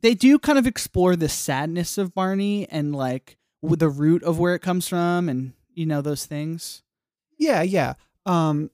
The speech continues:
Speaker 2: but I see, I, I didn't start watching the show when the show started, and I didn't realize how far back it went. Uh, Neil Patrick Harris didn't come out publicly until after the first season had aired.
Speaker 1: Oh.
Speaker 2: So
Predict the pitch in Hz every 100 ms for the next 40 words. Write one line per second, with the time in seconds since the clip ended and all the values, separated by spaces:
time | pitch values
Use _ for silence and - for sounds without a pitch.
0 | _ _ 180 - 202 190 - _ _ _
1 | _ _ - 180 208 208 220 175 233 254
2 | 190 - _ _ _ _ _ _ - -
3 | 185 196 156 143 139 139 127 - 143 123
4 | 120 117 127 - 147 143 123 117 - 131
5 | - - 160 135 - - 147 143 139 139
6 | - _ _ - 175 220 185 175 160 160
7 | 156 156 147 143 151 135 123 151 139 _
8 | _ _ _ _ - 143 143 233 285 247
9 | 185 202 208 151 180 190 165 - _ _
10 | 170 147 156 202 - 180 196 139 127 127
11 | 139 117 - 170 - 160 127 - 147 -
12 | 156 135 123 120 - 147 131 78 _ 139
13 | 143 - _ _ _ _ _ _ _ _
14 | _ - 196 180 165 160